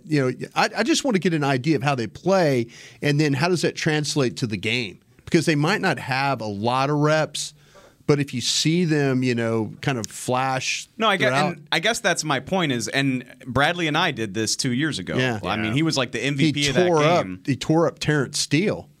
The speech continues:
Speaker 2: I guess <laughs> I do not remember Steele being at the Senior Bowl.
Speaker 1: Yeah,
Speaker 2: Is
Speaker 1: Texas
Speaker 2: that
Speaker 1: Tech, left tackle, just got destroyed.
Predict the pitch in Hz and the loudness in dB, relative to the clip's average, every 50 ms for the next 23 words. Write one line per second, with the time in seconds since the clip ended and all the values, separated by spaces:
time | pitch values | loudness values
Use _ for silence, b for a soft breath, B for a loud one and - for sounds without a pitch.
0 | _ - 120 131 131 131 147 - - - - - - - - _ - - - - | _ -4 -4 -2 -2 -2 -2 -2 -2 -4 -6 -8 -12 -20 -20 _ -20 -10 -6 -6
1 | 117 123 104 123 131 139 147 143 117 110 117 120 123 104 101 90 - - - 117 | -4 -4 -2 -2 0 0 0 -2 -2 -4 -4 -4 -4 -4 -4 -4 -4 -2 -2 -2
2 | 110 104 82 107 104 101 98 98 90 - - - - 110 107 95 80 - 80 - | -2 -2 -2 -2 -2 -2 -2 -4 -4 -4 -4 -4 -2 -2 -4 -4 -6 -4 -4 -2
3 | 175 175 120 98 104 107 151 160 - 104 151 139 - - 156 190 160 107 - - | -2 -2 -2 -4 -2 -2 0 0 0 0 -2 -4 -2 -2 -2 -2 -2 -4 -4 -2
4 | 131 139 139 - - 147 147 160 143 - 107 104 104 - 127 113 - - 127 98 | 0 0 -2 -2 -4 -4 -4 -4 -6 -4 -4 -6 -4 -4 -4 -4 -2 -2 -4 -4
5 | - 98 - - - - - 156 135 101 87 - - - | -4 -6 -6 -4 -4 -2 -2 0 0 0 -2 -6 -10 -14